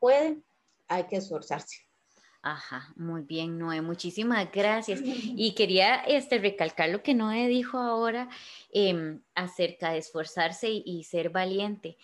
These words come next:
Speaker 2: Como dijimos al principio, por este versículo del Salmo cuarenta y cuatro seis, que "no confiaré en mi arco,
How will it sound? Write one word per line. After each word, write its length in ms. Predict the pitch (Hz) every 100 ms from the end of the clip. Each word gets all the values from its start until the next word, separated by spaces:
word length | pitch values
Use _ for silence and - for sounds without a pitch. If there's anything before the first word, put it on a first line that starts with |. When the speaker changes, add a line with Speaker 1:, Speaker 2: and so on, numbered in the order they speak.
| - - _ _ _ _ -
Speaker 2:
Como 360 | 208 180 175
dijimos 440 | 170 165 175 190 269
al 140 | 254
principio, 680 | 202 175 175 196 202 254 247
por 160 | 175 151
este 220 | - 226
versículo 600 | 196 - 214 214 214 190
del 180 | 160 147
Salmo 300 | - 156 175
cuarenta 300 | 214 202 190
y 40 | 160
cuatro 380 | 156 156 -
seis, 440 | 190 185 190 202 -
que 280 | 170 160 160
"no 220 | 165 165
confiaré 560 | - 208 202 170 175 180
en 100 | 202
mi 160 | 185
arco, 380 | 170 175 - 226